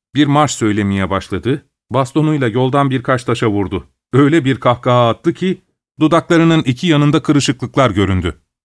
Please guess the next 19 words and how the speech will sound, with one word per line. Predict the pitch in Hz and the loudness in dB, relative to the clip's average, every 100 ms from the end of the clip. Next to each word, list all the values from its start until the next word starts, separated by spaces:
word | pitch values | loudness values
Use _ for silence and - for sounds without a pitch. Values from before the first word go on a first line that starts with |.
| _ _ _ _ _ _ _ _ _ _ _ _ - | _ _ _ _ _ _ _ _ _ _ _ _ -2
Palazov | 170 180 156 151 | 0 2 2 2
vadiye | 131 131 123 123 107 | 2 0 0 0 0
indi. | 92 87 - _ _ _ _ _ | 0 -4 -8 _ _ _ _ _
Söğüt | - 151 170 156 | 0 2 4 2
ağaçlarının | 147 127 143 139 143 | 0 0 0 2 2
gölgesinde | 120 127 117 117 123 123 120 | 2 0 0 0 0 0 0
biraz | 180 143 | -2 0
oyalandı. | 123 110 104 98 82 - _ _ _ _ _ _ | 0 0 0 -2 -4 -10 _ _ _ _ _ _
Su | - 190 | -10 -10
kuyularına | - 151 143 143 139 131 | -4 -2 0 0 0 -2
bakan | 123 131 123 | -2 0 0
bu | 127 139 | 0 0
ağaçların | 123 120 127 127 | -2 -4 -4 0
yanında | 120 120 120 131 127 | 0 0 0 -2 -4
tahta | - 123 151 | -4 -2 0
oluklar | 143 131 123 139 131 | 0 -2 -2 -4 -2
çevresinde | 135 117 117 123 127 | -2 -2 -2 -2 -2
güvercinler | 113 123 120 117 117 104 | 0 0 0 0 -2 -2
uçuşuyordu. | 101 101 - 101 98 87 82 | -4 -8 -4 -2 -2 -4 -10